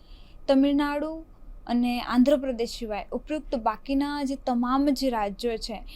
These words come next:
એ આપણે કોષ્ટક જોતા ખ્યાલ આવે છે કે સ્ત્રી પુરુષનું જે જાતિ પ્રમાણ છે એ ચિંતા ઉપજાવે તેવું છે.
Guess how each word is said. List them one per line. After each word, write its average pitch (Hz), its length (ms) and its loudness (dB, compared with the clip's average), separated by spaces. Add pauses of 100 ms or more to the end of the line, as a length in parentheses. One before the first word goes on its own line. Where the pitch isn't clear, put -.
(340)
એ 269 80 4
આપણે - 220 -2
કોષ્ટક 254 340 -6
જોતા 247 240 -2
ખ્યાલ 220 360 -4
આવે 214 220 -4
છે 294 160 -4
કે 403 160 -2
સ્ત્રી 359 300 0
પુરુષનું 370 640 -4
જે 339 120 0
જાતિ 285 340 -4
પ્રમાણ 247 480 -4
છે 220 140 -8
એ - 180 -4
ચિંતા 269 380 2
ઉપજાવે 214 440 -4
તેવું 196 360 -10
છે. 220 220 -14